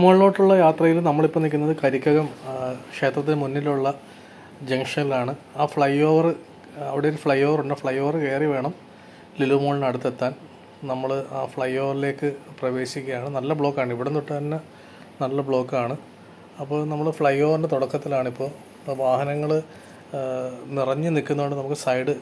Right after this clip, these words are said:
ഈ വശത്തൂടെയാണ് നമുക്ക് പോകാൻ സാധിക്കുന്നത്. അപ്പോൾ നമ്മൾ ഇത് കയറി മുന്നിലേക്ക് പോവുകയാണ്. നമുക്ക് ദൂരെ കാണാൻ പറ്റും, ലുലു മാളിൻ്റെ ഒരു പച്ച വെളിച്ചം കാണാൻ പറ്റും. അപ്പോൾ ഇത്രയും തിരക്ക് ആണ് ഇവിടെ. നിരനിരയായിട്ട് ഇങ്ങനെ വാഹനങ്ങൾ കിടക്കുകയാണ്.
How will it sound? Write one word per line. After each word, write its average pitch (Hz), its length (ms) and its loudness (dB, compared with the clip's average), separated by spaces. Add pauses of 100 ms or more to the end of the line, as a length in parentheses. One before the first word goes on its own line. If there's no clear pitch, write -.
(180)
ഈ - 20 -8 (640)
വശത്തൂടെയാണ് 143 840 0
നമുക്ക് 135 260 -4 (520)
പോകാൻ 135 240 2 (100)
സാധിക്കുന്നത്. 131 400 -2
അപ്പോൾ 127 160 -8
നമ്മൾ 127 160 -6 (100)
ഇത് 135 200 -6
കയറി 127 340 -2 (680)
മുന്നിലേക്ക് 139 440 -2
പോവുകയാണ്. 135 240 -2
നമുക്ക് 135 180 -4 (100)
ദൂരെ 139 340 0
കാണാൻ 139 300 0
പറ്റും, 135 260 -4
ലുലു 127 260 -4
മാളിൻ്റെ 135 320 -4 (320)
ഒരു 131 180 -4
പച്ച 127 200 -6 (120)
വെളിച്ചം 131 360 -6
കാണാൻ 127 240 -8
പറ്റും. 127 200 -8 (440)
അപ്പോൾ - 200 -2
ഇത്രയും 156 420 2
തിരക്ക് 151 360 0 (300)
ആണ് 139 180 -6
ഇവിടെ. 131 160 -4 (720)
നിരനിരയായിട്ട് 147 600 0
ഇങ്ങനെ 151 220 -4
വാഹനങ്ങൾ 143 400 -2
കിടക്കുകയാണ്. 131 500 -6